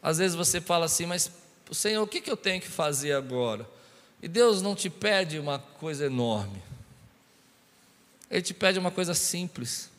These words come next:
Vai lá e perdoa aquele irmão. Aí você fala: "Não, Deus, eu pensei que só ia me chamar pra rádio e televisão." Não, você não entendeu, é perdoa aquele irmão.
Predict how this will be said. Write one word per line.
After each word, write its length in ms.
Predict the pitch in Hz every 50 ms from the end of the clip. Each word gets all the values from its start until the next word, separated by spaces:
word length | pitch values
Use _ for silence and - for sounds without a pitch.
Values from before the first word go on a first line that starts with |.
| - -
Vai 140 | 156 165 156
lá 140 | 160 160
e 20 | 160
perdoa 480 | 156 160 147 147 139 131 139 151 143
aquele 260 | 143 143 - 143 139 139
irmão. 460 | 127 120 120 120 120 120 117 104 - - - - - - - - - - - - - - - -
Aí 60 | 135
você 240 | 131 143 139 - 147
fala: 180 | - - 143 139
"Não, 260 | 135 135 165 214 202
Deus, 160 | 147 135 123
eu 80 | 120 131
pensei 280 | - 147 139 - 175 170
que 60 | -
só 80 | -
ia 80 | 185 180
me 80 | 185 180
chamar 300 | - - 143 143 156 160
pra 160 | - 147 127
rádio 340 | 107 - 135 147 151 143 147
e 20 |
televisão." 760 | - 147 135 139 139 131 127 110 107 113 120 120 113 107 101 - - - - - - - - - - - - _
Não, 180 | - 143 151 139
você 140 | 127 - 143
não 80 | 147
entendeu, 420 | 156 151 - 156 147 135 135 139 131
é 60 | 120
perdoa 380 | - - 123 120 117 139 147 147
aquele 240 | 143 - 151 156
irmão. 500 | 160 143 127 123 127 131 131 123 110 101